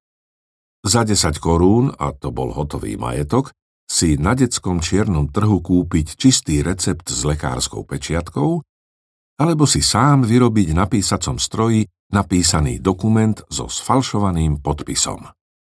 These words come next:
Ja som si ospravedlnenky radšej vyrábal sám. Až to prestalo našu triednu učiteľku baviť a pozvala si do školy môjho otca,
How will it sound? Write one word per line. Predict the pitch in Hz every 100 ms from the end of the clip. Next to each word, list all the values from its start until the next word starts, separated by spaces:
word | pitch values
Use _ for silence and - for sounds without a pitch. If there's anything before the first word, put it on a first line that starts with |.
| _ _ _ _ _ _ -
Ja | 80 90 110
som | 123 123
si | - -
ospravedlnenky | 101 - 104 104 101 98 98 95 95
radšej | 87 87 90 82
vyrábal | 80 85 80 76 71
sám. | - 90 87 - - - _ _ _ _ _ -
Až | 185 -
to |
prestalo | - 156 - 151 139
našu | 127 120 110
triednu | 90 95 117 113
učiteľku | 90 85 80 82 80 58
baviť | 53 71 101 143 - _ _ _ _ -
a |
pozvala | - 143 147 143 135
si | - -
do | 101
školy | - 117 110 98
môjho | 104 104 101 127
otca, | 123 - - -